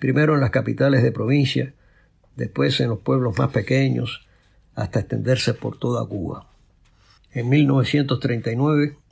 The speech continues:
se estableció un grupo en las estribaciones de la Sierra Maestra. También en mil novecientos treinta y nueve se establecieron los grupos de aspirantes, niños y niñas alrededor de los diez o doce años,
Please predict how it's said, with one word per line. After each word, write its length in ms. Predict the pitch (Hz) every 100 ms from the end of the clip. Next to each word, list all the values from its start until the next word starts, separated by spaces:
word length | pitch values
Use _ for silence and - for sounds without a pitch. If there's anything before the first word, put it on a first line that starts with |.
| _ 135
se 160 | -
estableció 640 | 117 117 110 110 - 139 139
un 420 | 127 - 123 110
grupo 460 | 143 143 139 135 - _ _ _ _
en 160 | - 113
las 160 | 113 120
estribaciones 800 | - 123 117 - 135 135 127
de 80 | 117
la 100 | 104
Sierra 340 | - 120 117 107
Maestra. 500 | 98 87 - - - _ _ _ _ _ _ _ _ _ _ _ _
También 320 | 127 135 160
en 80 | 156
mil 100 | 160
novecientos 460 | 156 135 147 143
treinta 320 | 139 135 123 120
y 20 |
nueve 460 | 127 147 147 147 - _ _ _ _ _
se 140 | -
establecieron 800 | 117 120 117 - 147 156 151 151 349
los 160 | 135
grupos 540 | - 143 147 151 123 -
de 80 | 120
aspirantes, 840 | - 123 120 95 - - - - _ _ _ _ _ _
niños 680 | 131 131 160 156 156 - -
y 160 | 254 147
niñas 600 | 131 151 139 139 135 - _ _ _ -
alrededor 460 | 110 104 113 139
de 140 | 127 120
los 140 | 104
diez 440 | 127 139 143 -
o 100 | 113
doce 300 | 120 131 131
años, 420 | 135 143 131 135